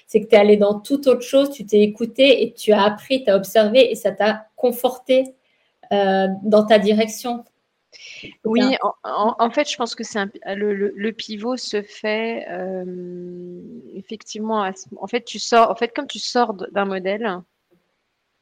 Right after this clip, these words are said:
Speaker 2: et que tu dois trouver un nouveau modèle, t'as absolument besoin de, d'ouvrir tes chakras, quoi, en gros. T'as
Speaker 1: Mm.
Speaker 2: absolument besoin de, de t'ouvrir à toutes sortes de,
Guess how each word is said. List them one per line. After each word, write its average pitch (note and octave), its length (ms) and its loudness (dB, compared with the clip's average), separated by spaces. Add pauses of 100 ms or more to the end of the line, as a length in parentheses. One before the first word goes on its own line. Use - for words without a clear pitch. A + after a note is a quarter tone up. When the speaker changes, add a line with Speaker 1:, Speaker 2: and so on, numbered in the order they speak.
(140)
Speaker 2:
et G#3 80 -10
que - 60 -16
tu G#3+ 100 -10
dois F#3+ 140 0
trouver A3+ 360 -8
un G#3+ 120 -2
nouveau G3 280 -6
modèle, F#3 560 -8 (640)
t'as - 100 -10
absolument G#3+ 720 -4
besoin G3+ 540 -4 (120)
de, F3 300 -8
d'ouvrir F#3+ 340 -8
tes G#3 80 -8
chakras, F#3 340 -8
quoi, - 180 -16
en F3 40 -18
gros. E3+ 280 -16 (480)
T'as A3 120 -6
Speaker 1:
Mm. - 40 2
Speaker 2:
absolument F#3+ 540 -2
besoin F#3 340 -6
de, F3 160 -8
de F3 120 -8
t'ouvrir F#3 420 -10
à E3+ 100 -2
toutes - 180 -14
sortes F3+ 280 -4
de, E3+ 260 -6